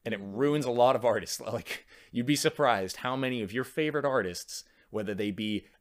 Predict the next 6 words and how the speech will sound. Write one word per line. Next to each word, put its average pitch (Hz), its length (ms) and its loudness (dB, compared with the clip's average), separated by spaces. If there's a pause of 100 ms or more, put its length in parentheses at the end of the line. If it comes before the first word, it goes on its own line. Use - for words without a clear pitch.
actually 127 580 -2
crazy 127 420 -2
pop 117 320 -2
stars 147 500 0
or 120 160 -2
just 113 360 -4